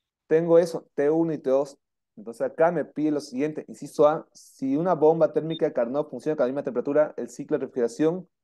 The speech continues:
¿cuál es el factor de funcionamiento? Me pide acá lo que es factor de funcionamiento. Entonces acá ocupo lo que es la fórmula. ¿Cuál fórmula ocupo acá? Esta fórmula que se encuentra justamente en la parte de acá, de factor de funcionamiento.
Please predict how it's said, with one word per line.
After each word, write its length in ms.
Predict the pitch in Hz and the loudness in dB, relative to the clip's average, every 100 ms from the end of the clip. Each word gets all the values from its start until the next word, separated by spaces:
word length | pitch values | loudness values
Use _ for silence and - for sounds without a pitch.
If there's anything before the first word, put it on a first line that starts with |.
| _ _ - | _ _ -2
¿cuál 240 | 147 165 | 4 4
es 60 | 185 | 4
el 100 | 175 | 0
factor 380 | 139 - 160 | -6 0 0
de 100 | 156 | 0
funcionamiento? 680 | 147 123 120 117 151 151 127 _ _ _ | -4 -8 -8 -6 -6 -8 -14 _ _ _
Me 160 | 113 113 | -10 -8
pide 220 | - 151 | -4 0
acá 100 | 151 | 0
lo 80 | 151 | 0
que 80 | |
es 160 | 160 160 | -2 0
factor 400 | 131 113 151 156 | -6 -4 -4 0
de 160 | 165 185 - | 0 -2 -8
funcionamiento. 720 | 127 123 131 120 139 151 135 _ _ _ _ _ _ _ | -12 -10 -8 -6 -4 -6 -8 _ _ _ _ _ _ _
Entonces 280 | 208 - 131 | -20 -8 -6
acá 440 | 117 151 160 180 - | 0 4 4 4 -4
ocupo 260 | - 135 | -12 -4
lo 120 | 143 131 | -2 0
que 60 | |
es 40 | 135 | 0
la 120 | 131 | 0
fórmula. 360 | 175 180 131 - _ _ | -2 -2 -6 -14 _ _
¿Cuál 300 | 143 165 160 - | 0 0 -2 -2
fórmula 300 | 156 160 135 | -2 -2 -8
ocupo 220 | - 135 | -4 -6
acá? 300 | 123 160 - _ _ _ _ _ _ - | -2 -4 -4 _ _ _ _ _ _ -2
Esta 380 | 156 160 165 | 0 2 0
fórmula 480 | 160 - 143 151 156 | 0 -2 -4 -2 -4
que 120 | 151 | -6
se 80 | 131 | -8
encuentra 720 | 117 113 147 151 147 160 110 - | -10 -4 -4 -4 -4 -6 -6 -14
justamente 640 | 131 - 135 139 147 151 | -10 -4 -2 -4 -6 -6
en 20 | |
la 100 | 117 | -2
parte 220 | 120 131 | -2 -2
de 100 | 156 | 0
acá, 140 | 185 - _ _ | 0 -4 _ _
de 120 | 120 | -10
factor 340 | 120 117 143 143 | -8 -4 -2 0
de 220 | 175 165 - | 0 0 -10
funcionamiento. 640 | 127 127 117 131 139 139 | -14 -8 -6 -4 -6 -10